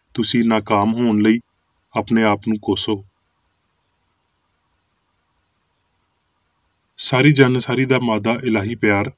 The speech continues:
ਬਿਮਾਰੀ ਦੀ ਸ਼ਿਫਾ ਤੇ ਪਾਪ ਦੀ ਤਬਾਹੀ ਦਾ ਪਰਛਾਵਾਂ ਤੇ ਇਜ਼ਹਾਰ ਏ। ਸਾਡੇ ਮਾਲਕ ਨੇ ਆਖਿਆ, "ਜੇ ਤੁਸੀਂ ਮੇਰੇ ਨਾਲ ਪਿਆਰ ਕਰਦੇ ਹੋ ਤੇ ਮੇਰੇ ਹੁਕਮਾਂ ਉੱਤੇ ਅਮਲ ਕਰੋਗੇ।" ਜੇ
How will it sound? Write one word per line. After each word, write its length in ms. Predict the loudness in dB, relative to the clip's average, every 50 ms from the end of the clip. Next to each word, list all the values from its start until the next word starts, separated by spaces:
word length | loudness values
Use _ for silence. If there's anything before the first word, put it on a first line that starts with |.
| _ _ _ _ _ 0
ਬਿਮਾਰੀ 320 | 2 4 4 4 2 2 2
ਦੀ 140 | 0 0
ਸ਼ਿਫਾ 460 | 0 -2 -6 -4 -2 0 0 0 -2 -4 _ _ _ _ _ 4
ਤੇ 100 | 4 6
ਪਾਪ 280 | 6 4 4 4 2 2
ਦੀ 140 | 0 0 0 -2 _
ਤਬਾਹੀ 360 | -2 0 2 2 0 0 0
ਦਾ 140 | -2 -2 -2
ਪਰਛਾਵਾਂ 520 | 0 -2 -2 -2 -2 -2 -2 -2 -2 -4 -6 -8 _
ਤੇ 80 | 0 2
ਇਜ਼ਹਾਰ 480 | 2 2 2 0 0 0 0 0 0 -2
ਏ। 140 | -2 -4 -6 -10 _ _ _ _ _ _ _ _
ਸਾਡੇ 280 | -6 -2 0 2 2 2 2
ਮਾਲਕ 280 | 2 0 0 0 0
ਨੇ 100 | 0 0
ਆਖਿਆ, 400 | 0 0 0 -2 -2 -2 -2 -2 -6 _ _ _ _ _ _ _ _ _ _ _ _ _ _ _ _ _ _ _ _ -2
"ਜੇ 180 | 2 2 4
ਤੁਸੀਂ 280 | 4 2 0 2 2 4
ਮੇਰੇ 180 | 4 4 4
ਨਾਲ 180 | 4 2 0 0
ਪਿਆਰ 260 | 2 2 2 2 2
ਕਰਦੇ 340 | 2 0 0 0 4 6 6
ਹੋ 120 | 6 6
ਤੇ 120 | 4 4 2
ਮੇਰੇ 220 | 2 4 4 4
ਹੁਕਮਾਂ 340 | 2 2 -2 -2 -2 -2 -2
ਉੱਤੇ 220 | -2 -4 -6 -6
ਅਮਲ 260 | -6 -4 -4 -2 -4 -2
ਕਰੋਗੇ।" 480 | -2 0 0 0 0 -2 -4 -6 -6 -8 _ _ _ _ _ _ _ _ _ _ _ _ _ _ _ _ _ _ _ _ _ _ _ _ _ _ _ _ _ _ _ _ _ _ _ _ _ _ _ _ _ _ _ _ _ _ _ _ _ _ _ _ _ _ _ _ _ _ _ _ _ _ _ _ _ _ _ _ _ _ _ _ _ _ _ _ -6
ਜੇ 200 | -2 0 0 0